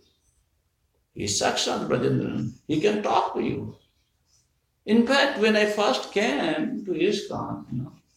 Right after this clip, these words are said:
I joined in Mayapur. On those days, they used to have a beautiful picture on the,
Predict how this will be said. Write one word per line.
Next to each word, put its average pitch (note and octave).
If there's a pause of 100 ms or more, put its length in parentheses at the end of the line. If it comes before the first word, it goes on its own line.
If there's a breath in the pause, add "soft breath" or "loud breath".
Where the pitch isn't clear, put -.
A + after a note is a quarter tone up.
(500)
I B2+
joined D3+
in B2
Mayapur. A#2+ (2250)
On D#3+
those G#3+
days, D3
they E3+
used F#3
to F#3+
have E3+
a F3+
beautiful E3
picture B2 (1300)
on C#3
the, C#3